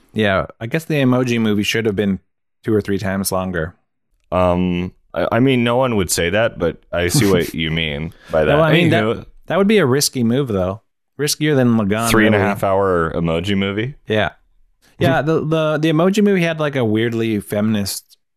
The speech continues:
Speaker 1: kind of thing going on.
Speaker 2: It did, but it was, it was clumsy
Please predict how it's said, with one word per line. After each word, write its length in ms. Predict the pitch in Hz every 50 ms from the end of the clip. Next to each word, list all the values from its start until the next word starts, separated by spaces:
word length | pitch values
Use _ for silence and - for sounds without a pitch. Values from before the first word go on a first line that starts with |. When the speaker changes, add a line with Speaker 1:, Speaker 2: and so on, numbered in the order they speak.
| _ _ _ _
Speaker 1:
kind 160 | 110 104 104 98
of 240 | 95 87 - - _ _ _ _ _
thing 200 | - 110 107 104
going 220 | 98 95 95 90 90
on. 380 | 87 87 87 87 87 90 95 - _ _ _ _ -
Speaker 2:
It 160 | - 131 147
did, 220 | 147 180 170 123 101
but 100 | 107 113
it 40 | 127
was, 260 | - 123 120 101 -
it 80 | - 123
was 200 | 123 120 110 -
clumsy 600 | - - 147 147 156 131 101 82 76 73 - -